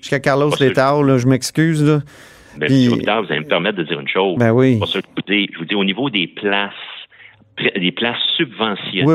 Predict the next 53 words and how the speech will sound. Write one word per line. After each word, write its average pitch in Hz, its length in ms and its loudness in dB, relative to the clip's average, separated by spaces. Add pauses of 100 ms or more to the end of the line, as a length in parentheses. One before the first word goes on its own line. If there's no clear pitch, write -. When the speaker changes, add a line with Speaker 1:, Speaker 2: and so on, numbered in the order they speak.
Speaker 1:
oui. 135 240 2 (320)
Speaker 2:
on 85 160 0
en 95 100 0
a 98 60 -4
créé 95 300 -2
douze 104 360 -6
mille. 85 400 -2
Le 85 200 0
gouvernement 92 500 -4
de 90 60 -2
la 90 100 0
caq 123 360 -6
en 87 140 -2
a 85 60 0
créé 87 360 -4
mille 95 540 0
par 82 160 -4
année, 82 360 -8
trois 104 400 -4
mille. 69 320 -14 (480)
Speaker 1:
Ouais. 120 80 2
Speaker 2:
Alors, 80 260 0
à 95 100 -2
un 95 100 2
moment 101 360 0
donné, 92 280 0
il 131 140 0
va 87 120 0
falloir 92 400 -2
qu'ils 87 140 -10
mettent 92 160 -2
le 87 100 -8
culotte 90 380 -2 (120)
puis - 100 -8 (100)
qu'ils, 80 300 -6
qu'ils, 80 240 -8
qu'ils, 82 200 -10
qu'ils - 160 -4
accordent 113 460 -2
toute - 160 -4
l'importance 104 680 -4
au, 80 140 -6 (280)
au 85 140 0
service 92 320 -2
de 87 80 0
garde. 110 240 -4
Puis - 100 -6
quand 151 280 -2
on 123 120 2
nous 110 140 0
dit, 110 400 -2 (240)
on 110 180 2
a 139 60 2